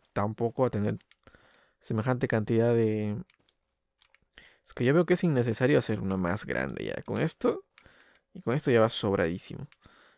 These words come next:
A ver, vamos a mimir porque si no, esto acá se, se llena de mobs, más que todo. Eh, las nuevas construcciones, porque ahí no hemos iluminado, ahora que me estoy acordando, igual eso falta. Ya tenemos el...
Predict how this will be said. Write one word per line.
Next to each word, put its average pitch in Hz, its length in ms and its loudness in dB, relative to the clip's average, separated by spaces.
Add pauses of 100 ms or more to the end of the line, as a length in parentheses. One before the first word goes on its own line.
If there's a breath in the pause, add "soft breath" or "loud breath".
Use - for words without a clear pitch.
(120)
A - 60 -4
ver, 101 80 0
vamos 117 300 -2
a 117 40 -2
mimir 117 360 -2
porque - 200 -10
si 120 140 -6
no, 131 240 0 (560)
esto - 200 -4
acá 139 180 -6
se, - 160 -8 (100)
se 117 160 -4
llena 139 220 0
de 120 100 2
mobs, 147 600 0
más 120 200 -6
que 123 100 -4
todo. 135 380 4 (720 loud breath)
Eh, 123 220 6
las 120 300 6
nuevas 160 180 4
construcciones, 160 540 2
porque - 200 0
ahí 147 80 4
no 151 120 0
hemos 156 160 -2
iluminado, 113 440 2
ahora 190 140 -2
que - 120 -6
me 117 60 -4
estoy 139 140 -2
acordando, 135 300 0
igual 127 140 0
eso 127 160 -4
falta. 123 300 -4 (4000 loud breath)
Ya 135 220 0
tenemos 123 840 0
el... - 400 -4